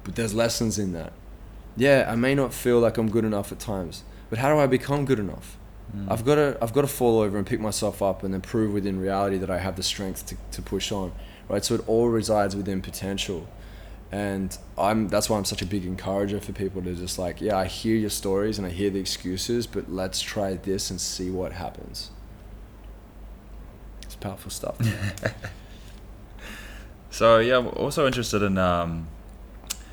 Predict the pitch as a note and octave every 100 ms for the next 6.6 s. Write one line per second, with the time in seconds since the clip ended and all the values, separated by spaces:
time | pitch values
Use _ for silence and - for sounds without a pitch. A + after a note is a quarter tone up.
0 | - - - - - - - - - -
1 | - F#2+ - A#2 A2 G2+ G2 F2+ - -
2 | - - - - - B1 - F#2 D#2 F#2+
3 | F#2 - D#2 - - - - - - E2+
4 | F#2 F#2+ D#2 - - - - - - -
5 | - - - - - - - G#2 G#2 G2+
6 | G#2 F2+ F2+ F#2+ F#2